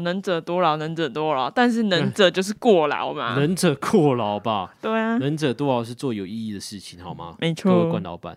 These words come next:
Speaker 1: 这样，你说你遇到类似的事情是怎么样？
Speaker 2: 那，那其实，那其实不是发生在我身上，是我一个朋友身上，
Speaker 1: 嗯。
Speaker 2: 他就是在O B 严选啊，不小心讲出来，
Speaker 1: 啊，
Speaker 2: 哦，耶，
Speaker 1: 对。
Speaker 2: O B 严选哦。
Speaker 1: 啊，哔哔哔。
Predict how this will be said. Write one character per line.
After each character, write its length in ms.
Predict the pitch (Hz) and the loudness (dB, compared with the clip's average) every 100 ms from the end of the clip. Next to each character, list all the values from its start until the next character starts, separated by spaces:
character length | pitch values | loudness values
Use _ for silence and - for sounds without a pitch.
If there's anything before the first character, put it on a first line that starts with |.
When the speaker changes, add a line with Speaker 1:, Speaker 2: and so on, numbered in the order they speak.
| _ | _
Speaker 1:
这 80 | 202 | -2
样， 140 | 185 | 0
你 160 | 190 214 | 0 0
说 160 | 285 | 0
你 140 | 302 208 | -2 -2
遇 100 | 233 | 2
到 140 | 233 | 2
类 180 | 220 208 | 4 4
似 80 | 220 | 4
的 80 | 185 | 0
事 160 | 185 | -2
情 180 | 165 147 | -6 -6
是 80 | 151 | -6
怎 120 | 107 | -8
么 40 | |
样？ 160 | 78 139 160 | -8 -6 6
Speaker 2:
那， 160 | 220 | 8
那 100 | 220 | 8
其 200 | 214 170 | 4 2
实， 200 | 160 180 196 | -2 -4 0
那 100 | 208 | 2
其 140 | 156 | 4
实 40 | |
不 80 | 143 | 2
是 140 | 139 160 | 2 0
发 160 | 143 | 0
生 80 | 143 | 0
在 80 | 131 | -2
我 80 | 95 | -2
身 180 | 104 | -6
上， 220 | 104 110 98 | -4 -4 -2
是 140 | 147 | 2
我 80 | 127 | 4
一 20 | |
个 140 | 180 | 4
朋 80 | 160 | 4
友 100 | 107 | 0
身 140 | 101 101 | -2 -8
上， 120 | 98 | -6
Speaker 1:
嗯。 40 | |
Speaker 2:
他 100 | 120 | -4
就 140 | 127 127 | -2 0
是 40 | |
在 140 | 123 | 0
O 100 | 110 | 0
B 160 | 107 104 | -2 -4
严 140 | 95 92 | -4 -6
选 140 | - | -2
啊， 160 | 151 139 | 0 2
不 80 | |
小 80 | 151 | 2
心 80 | 147 | 2
讲 160 | 135 - | 0 4
出 80 | |
来， 80 | - | 6
Speaker 1:
啊， 480 | - 165 208 - - | 8 10 12 12 12
Speaker 2:
哦， 20 | |
耶， 200 | 220 233 | 10 10
Speaker 1:
对。 160 | 220 208 | 10 10
Speaker 2:
O 120 | 220 | 10
B 140 | 220 220 | 8 6
严 140 | 196 | 6
选 180 | 190 185 | 6 8
哦。 40 | |
Speaker 1:
啊， 180 | 196 196 | 8 8
哔 80 | 240 | 4
哔 140 | 262 | 0
哔。 280 | - 247 | 0 0